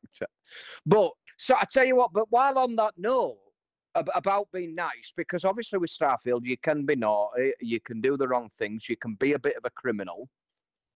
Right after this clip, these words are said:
Now, you said to me, "I'm, yeah, I'm try-, yeah, I'm gonna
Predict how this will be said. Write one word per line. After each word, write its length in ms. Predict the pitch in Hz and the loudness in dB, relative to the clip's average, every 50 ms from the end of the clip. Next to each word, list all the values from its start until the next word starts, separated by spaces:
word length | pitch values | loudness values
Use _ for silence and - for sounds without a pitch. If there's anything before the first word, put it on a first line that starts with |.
| _ _ _ _ - | _ _ _ _ 0
Now, 380 | 165 185 190 185 185 190 190 - _ _ _ - | 0 2 2 2 2 0 -2 -8 _ _ _ -18
you 260 | 185 202 247 262 277 | -12 -8 -4 -4 -4
said 300 | - - - 247 226 - | -4 -2 -2 -4 -4 -2
to 120 | - - 208 | -2 -2 0
me, 400 | 196 190 165 127 98 101 - 254 _ _ _ _ _ _ _ _ _ _ _ _ _ _ _ _ _ _ _ - | 2 2 0 0 -2 -6 -12 -14 _ _ _ _ _ _ _ _ _ _ _ _ _ _ _ _ _ _ _ -2
"I'm, 240 | 165 180 190 196 - _ _ _ _ _ _ 165 | 0 0 0 -2 -6 _ _ _ _ _ _ -12
yeah, 240 | - 190 190 180 170 | -4 0 0 2 2
I'm 100 | 170 175 | 0 -2
try-, 240 | 170 - - 202 185 165 156 160 165 | -4 -4 -2 -2 -2 -2 -4 -8 -4
yeah, 200 | 180 175 160 156 | -2 0 0 0
I'm 120 | 160 175 | 0 -2
gonna 200 | 180 202 185 175 | -6 -6 -6 -8